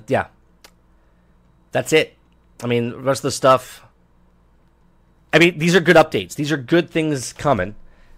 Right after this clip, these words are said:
But again, I think as a whole, I think September is where this game needs to hit the ground running, right? It needs to do what Taken King did for D one.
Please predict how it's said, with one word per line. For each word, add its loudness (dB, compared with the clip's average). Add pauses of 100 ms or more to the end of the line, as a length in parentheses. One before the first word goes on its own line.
(280)
But 2
again, 6
I 0
think -4
as 2
a 4
whole, 2 (840)
I -2
think -6
September -2
is -10
where 0
this -10
game -8 (540)
needs -8
to -6
hit -8
the -8
ground -2 (340)
running, -10 (400)
right? -6
It -10
needs -8
to -10
do -4
what -4
Taken -6
King -4
did -4
for -16
D -10
one. 0